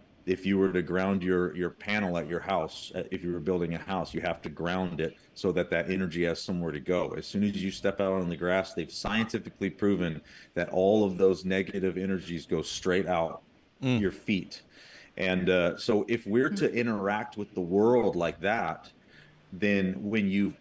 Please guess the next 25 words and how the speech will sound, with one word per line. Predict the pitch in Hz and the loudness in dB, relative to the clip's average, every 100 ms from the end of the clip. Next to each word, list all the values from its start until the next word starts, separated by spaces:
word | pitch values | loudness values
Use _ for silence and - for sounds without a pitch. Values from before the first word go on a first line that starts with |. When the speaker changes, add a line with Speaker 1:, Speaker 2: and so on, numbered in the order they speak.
| _ | _
Speaker 1:
when | - 101 95 | -6 -2 0
you | 98 90 85 | -2 -2 -6
put | - 120 120 | 2 2 4
an | 104 92 - 101 | -2 -4 -6 0
artificial, | 104 110 104 - 120 - 123 92 85 - - - - - | 0 0 -2 -2 -2 0 -2 0 -2 -6 -20 -20 -20 -8
uh, | 98 95 85 80 | -4 -2 -2 -4
cage | - 120 135 104 85 80 - - | -4 2 4 4 2 -4 -12 -6
around | 95 90 95 92 87 87 | -4 0 0 2 0 -4
nature, | - 90 110 120 92 80 92 - - - - - | -4 0 0 -2 -4 -4 -6 -10 -20 -20 -12 -4
um, | 92 87 85 85 | -2 0 -2 -4
then | 90 92 92 | -6 -2 0
you're | 95 | 0
not | 90 90 - | -2 -4 -6
connecting | 92 95 - 78 78 87 _ | -4 -4 -6 -10 -10 -14 _
the | 92 | -2
way | 85 | 0
that | 78 78 | -2 -6
you're | 80 | -10
supposed | - - 95 98 - | -10 -4 -2 -2 -6
to, | 78 80 | -10 -6
which | 92 - - | -6 -6 -4
I | 110 | -2
find | - 117 90 | 2 0 2
very | 98 92 87 | 2 2 0
interesting. | 85 - - 76 | -4 -10 -12 -12